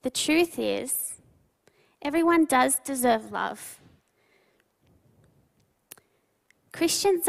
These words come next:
aren't against gay people. It's honestly not the truth.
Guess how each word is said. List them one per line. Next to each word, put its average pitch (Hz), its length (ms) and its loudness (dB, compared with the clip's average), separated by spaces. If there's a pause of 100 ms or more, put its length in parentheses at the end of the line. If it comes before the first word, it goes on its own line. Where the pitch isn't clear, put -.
aren't 277 300 2
against 247 680 -2
gay 233 220 0
people. - 640 -10 (3750)
It's 269 200 0
honestly 262 560 0
not 226 240 -4
the - 60 -8
truth. - 600 -6